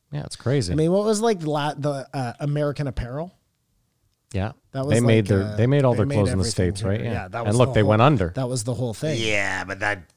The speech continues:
Speaker 1: Well, yeah, he was a little bit of a grease
Speaker 3: his
Speaker 1: ball,
Speaker 3: business
Speaker 1: huh?
Speaker 3: manager might have been a bad
Speaker 2: Like, tho-,
Speaker 3: businessman.
Speaker 2: those clothes were popular enough that
Speaker 1: Yeah.
Speaker 2: that model seemed to be, like, if there were enough of that, if people, if you, if we cared enough, right? Like, if it was so cool to wear American,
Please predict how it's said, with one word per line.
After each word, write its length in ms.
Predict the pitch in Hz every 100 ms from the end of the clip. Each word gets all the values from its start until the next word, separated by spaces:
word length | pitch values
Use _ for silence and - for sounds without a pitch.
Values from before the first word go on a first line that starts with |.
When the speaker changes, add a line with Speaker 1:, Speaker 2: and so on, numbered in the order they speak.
| -
Speaker 1:
Well, 100 | 110
yeah, 80 | 107
he 100 | 117
was 120 | 113
a 40 | 107
little 120 | 104
bit 120 | 101
of 60 | 95
a 60 |
grease 300 | 90 107 110
Speaker 3:
his 80 | 107
Speaker 1:
ball, 140 | 104 95
Speaker 3:
business 260 | 101 127
Speaker 1:
huh? 80 | -
Speaker 3:
manager 140 | - -
might 40 | - -
have 40 |
been 100 | 262
a 140 | -
bad 140 | - -
Speaker 2:
Like, 100 | 156
tho-, 140 | - 170
Speaker 3:
businessman. 200 | 143 160
Speaker 2:
those 260 | 180 202
clothes 420 | - 185 208 160
were 100 | 170
popular 640 | 143 156 165 175 180 170 160
enough 560 | 135 131 107 - - _ -
that 140 | 113
Speaker 1:
Yeah. 40 |
Speaker 2:
that 200 | 156 151
model 460 | 143 147 160 147 131
seemed 380 | - 156 151 -
to 80 | 135
be, 360 | 143 139 127 - -
like, 140 | 147 156
if 100 | 165
there 140 | 165
were 100 | 156
enough 340 | 151 175 160
of 120 | 175 147
that, 240 | 147 127
if 100 | -
people, 580 | - 180 196 196 160 - _ _ _ _ _ _ _ _ _ _ _ _ _ _ _
if 180 | 160 139
you, 160 | 180 -
if 140 | 185 147
we 140 | 196
cared 360 | - 202 190 170
enough, 380 | 170 139 - 143
right? 240 | 147 151
Like, 200 | 151 147
if 140 | 143 165
it 120 | 151
was 140 | 165
so 280 | - 185 180
cool 540 | - 180 175 147 139
to 180 | 135 160
wear 260 | 143 147 139
American, 760 | 135 139 139 117 110 95 117